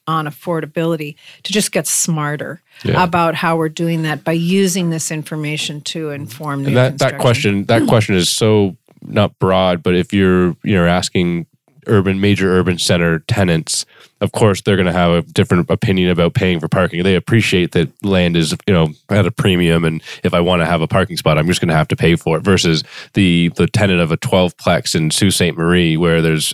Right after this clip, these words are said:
Speaker 2: you know, they're n-, why would I ever pay for parking? There's a hundred parking spots outside of my twelve-plex, right? So it's a, I guess you almost have to get much more in depth when you start analyzing who's responding to what in what way.
Speaker 1: Yeah, that's right. The thing that people were willing to pay the most for was an extra bedroom. And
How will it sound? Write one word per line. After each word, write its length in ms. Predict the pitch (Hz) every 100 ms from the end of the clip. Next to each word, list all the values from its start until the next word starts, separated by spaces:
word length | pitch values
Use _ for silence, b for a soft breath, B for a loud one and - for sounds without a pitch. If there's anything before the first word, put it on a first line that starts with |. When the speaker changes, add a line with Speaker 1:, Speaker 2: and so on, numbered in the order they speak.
| 85
Speaker 2:
you 100 | 92
know, 220 | 80 78 -
they're 120 | 110
n-, 140 | 101 -
why 160 | 92 92
would 120 | 90
I 40 | 90
ever 160 | 85
pay 160 | - 87
for 120 | 80
parking? 340 | - 92 92 82
There's 200 | 78 -
a 80 |
hundred 260 | - 85 82
parking 300 | 92 85 92
spots 320 | - 85 78
outside 320 | 85 78 90 82
of 80 |
my 80 | 78
twelve-plex, 720 | 73 90 87 - 87 67 -
right? 180 | 82 85
So 100 | -
it's 80 | 82
a, 100 | 85 B B -
I 40 |
guess 120 | 98
you 80 | 95
almost 140 | 92 82
have 100 | 78
to 80 |
get 160 | 80 82
much 220 | 90 -
more 160 | 85 78 - _ -
in 160 | 85 76
depth 320 | 82 - -
when 100 | 82
you 80 | 80
start 220 | 85 73
analyzing 640 | 80 85 80 78 78 78
who's 280 | 78 101 87
responding 440 | 82 - 80 80
to 80 | 78
what 200 | 80 82
in 140 | 78 76
what 180 | 76 -
way. 300 | 76 78 120
Speaker 1:
Yeah, 200 | 185 180
that's 260 | 170 175 -
right. 220 | 180 170 B B B
The 120 | - 233
thing 240 | 294 311
that 120 | 277 -
people 260 | 247 220
were 140 | 202 185
willing 260 | 190 185
to 40 | 170
pay 160 | 185
the 80 | 165
most 460 | 156 156 175 - -
for 280 | 262 240
was 160 | 240 165
an 80 | 165
extra 280 | 143 - 143
bedroom. 520 | 135 123 95 95 170 - _ _ _ B B B B
And 400 | - 190 185 180